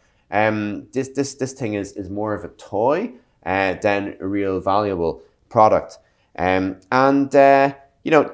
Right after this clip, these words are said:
chat G P T as it is on the internet today might be a toy, but that doesn't mean that we can't take the underlying tech and build incredibly valuable business features from that.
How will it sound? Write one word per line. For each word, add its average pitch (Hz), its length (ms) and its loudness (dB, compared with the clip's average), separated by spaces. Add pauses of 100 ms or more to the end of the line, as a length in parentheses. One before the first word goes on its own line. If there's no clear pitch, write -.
chat - 380 -4
G - 160 -10
P 196 180 -10
T 196 380 -4
as 117 220 0
it 123 80 -4
is 127 340 -4
on 123 300 -4
the 123 180 -6
internet 127 680 -6
today 87 480 -2
might 90 280 -4
be 87 100 -8
a 78 60 -6
toy, 92 560 -4 (500)
but 131 380 2
that 151 140 -4
doesn't 156 300 -6
mean 156 380 -4
that 101 480 -2
we 95 100 -8
can't 110 560 -8
take 113 300 -6
the 98 140 -4
underlying 82 560 -6
tech - 600 -8
and 90 220 -8
build 95 500 -2
incredibly 90 480 -6
valuable 82 520 -6
business 90 440 -8
features 85 460 -10
from 92 300 -6
that. 73 240 -8